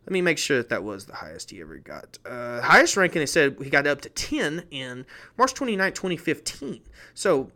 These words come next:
uh, Jimmy Walker able to crack the top ten of the rankings there. And that would make him, I just wanna make sure I get my math right here.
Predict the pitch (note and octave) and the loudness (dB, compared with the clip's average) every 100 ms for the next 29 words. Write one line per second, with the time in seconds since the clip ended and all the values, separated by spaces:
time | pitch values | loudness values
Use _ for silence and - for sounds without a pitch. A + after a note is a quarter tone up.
0 | C3 B2+ B2+ C#3+ B2 - - B2+ A#2 G#2+ | -6 -4 -4 -6 -6 -8 -4 -4 -6 -2
1 | C3 A2+ - B2+ - - C3+ A#2+ A#2+ - | -2 -2 -4 -6 -4 -6 -6 -6 -12 -20
2 | - - C3 B2+ F3 - C3 F2 B1 - | -8 -6 -2 0 0 -2 -10 -12 -18 -6
3 | D3 C3+ D#3 D#3+ D#3 D3 - D3+ C3+ A#2+ | -4 0 0 2 0 -2 -4 -4 -4 -6
4 | - A#2 A2 - A#2 A2 A#2+ A2+ - F2 | -8 -10 -8 -8 -8 -10 -10 -10 -8 -8
5 | C3 A2+ | -6 -8